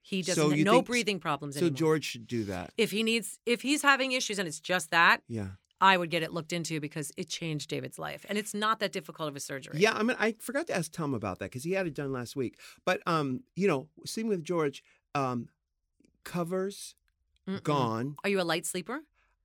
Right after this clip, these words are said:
Speaker 2: Uh, yeah, yeah, yeah.
Speaker 1: Me
Speaker 2: I
Speaker 1: too.
Speaker 2: only need a few hours sleep. I, I
Speaker 1: Oh, I
Speaker 2: usually,
Speaker 1: know
Speaker 2: per
Speaker 1: that.
Speaker 2: night, I'll sleep five hours maybe,
Speaker 1: Didn't they say Albert
Speaker 2: four.
Speaker 1: Einstein slept four nights,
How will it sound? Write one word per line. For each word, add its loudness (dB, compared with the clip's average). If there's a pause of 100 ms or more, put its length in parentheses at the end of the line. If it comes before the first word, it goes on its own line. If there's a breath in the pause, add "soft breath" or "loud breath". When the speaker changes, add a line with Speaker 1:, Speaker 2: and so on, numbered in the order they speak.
(100)
Speaker 2:
Uh, 10
yeah, 6 (100)
yeah, 4 (340)
yeah. 0
Speaker 1:
Me 0
Speaker 2:
I 10
Speaker 1:
too. 4
Speaker 2:
only 6
need 6
a 0
few 4
hours 4
sleep. 0
I, 8
I 2
Speaker 1:
Oh, -2
I 4
Speaker 2:
usually, 4
Speaker 1:
know 0
Speaker 2:
per 2
Speaker 1:
that. 2
Speaker 2:
night, 2
I'll 0
sleep -2 (280 soft breath)
five 4
hours 2
maybe, 0
Speaker 1:
Didn't -2
they 2
say 4
Albert 6
Speaker 2:
four. 8
Speaker 1:
Einstein 2
slept 0
four -4
nights, -6